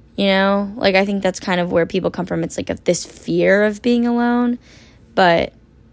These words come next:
if you kind of reverse your mindset on that, it won't be as bad. Like, when I, like, the summer I got home from abroad, um, I don't know if y'all know about, like,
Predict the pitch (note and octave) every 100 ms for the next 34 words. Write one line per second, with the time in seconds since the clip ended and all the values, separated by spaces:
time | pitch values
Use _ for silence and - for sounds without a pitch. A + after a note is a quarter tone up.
0 | - F#3 F#3+ - F#3 F3+ F3 E3+ E3 D#3+
1 | F3 - E3 E3 D#3 D#3+ E3 F3 D#3+ -
2 | F#3+ - - E3+ E3 E3+ F3 F#3+ - D3+
3 | - G1+ - D#3+ D3+ - - - - -
4 | _ - - G#3 F#3+ G3 G3+ A3 - G3
5 | G3+ A3+ B3 A#3+ G3+ G3 G3 F3+ - E3+
6 | F3 E3+ E3+ E3+ D#3+ - - E3+ E3+ E3+
7 | E3+ - - - _ _ _ F#3 F#3 F3
8 | E3+ E3 D#3+ E3 D#3 D#3+ D3+